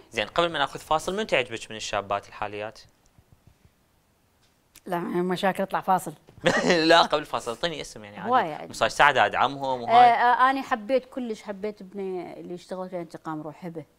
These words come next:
Speaker 2: كلش حبيت.
Speaker 1: امم، اوكي.
Speaker 2: تخبل، يعني هي، هي أصلًا بالحقيقة
Speaker 1: مم.
Speaker 2: تخبل.
Speaker 1: بس هاي؟
Speaker 2: لا، هبة، براء،
Speaker 1: مم.
Speaker 2: آه، زهراء.
Speaker 1: مم.
Speaker 2: وايه.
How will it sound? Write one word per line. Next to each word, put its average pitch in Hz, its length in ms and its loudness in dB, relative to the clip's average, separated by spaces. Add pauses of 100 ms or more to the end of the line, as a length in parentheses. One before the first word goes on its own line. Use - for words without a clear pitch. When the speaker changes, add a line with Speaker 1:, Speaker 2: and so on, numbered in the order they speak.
(300)
Speaker 2:
كلش 349 240 -12
حبيت. - 300 -18
Speaker 1:
امم، 104 380 -12
اوكي. - 300 -12 (540)
Speaker 2:
تخبل، 165 400 -12 (120)
يعني 185 240 -10
هي، 262 140 -4
هي 294 200 2
أصلًا 277 260 -2
بالحقيقة 240 480 -4
Speaker 1:
مم. 233 60 -16
Speaker 2:
تخبل. - 340 -14
Speaker 1:
بس - 260 -8
هاي؟ 196 160 -6 (540)
Speaker 2:
لا، 175 220 -4
هبة، 226 280 4
براء، 202 520 2 (200)
Speaker 1:
مم. 98 200 -16 (100)
Speaker 2:
آه، 180 760 -8 (2000)
زهراء. 196 600 -2 (120)
Speaker 1:
مم. 107 200 -16 (840)
Speaker 2:
وايه. 208 320 -14